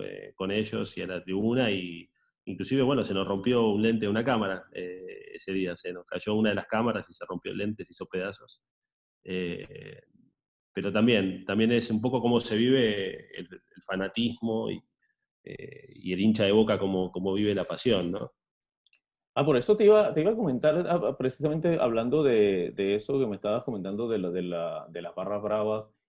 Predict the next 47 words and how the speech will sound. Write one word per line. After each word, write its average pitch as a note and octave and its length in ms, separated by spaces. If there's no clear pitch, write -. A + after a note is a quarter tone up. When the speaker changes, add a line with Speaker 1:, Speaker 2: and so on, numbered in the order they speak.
Speaker 2:
y F#2+ 80
de F2+ 120
la E2 160
vida F#2+ 400
tras F#2+ 160
bastidores, F2 520
sobre D#2+ 240
todo G2 500
el E2+ 180
secretismo F#2+ 800
que F2+ 100
hay F#2 140
alrededor F#2 460
de G#2+ 100
eso. A#2 220
Viste, A#2 300
yo A2+ 100
no B2+ 80
sé D3 120
si D#3+ 100
viste, F3 220
o B2 140
también A#2 260
hay E3 100
una A#2+ 120
serie C#3+ 240
argentina C#3 760
que - 120
la - 100
vi D#3 140
ahorita F3 340
en C#3 80
esta, B2+ 600
en A#2+ 80
medio C#3 240
de D3 60
la C3+ 160
cuarentena, B2 720
que G#2+ 120
se A#2+ 140
me, A2 220
se A2 120
me G#2+ 80
olvida C3+ 220
el F3 80
nombre F3 240
ahorita. E3+ 440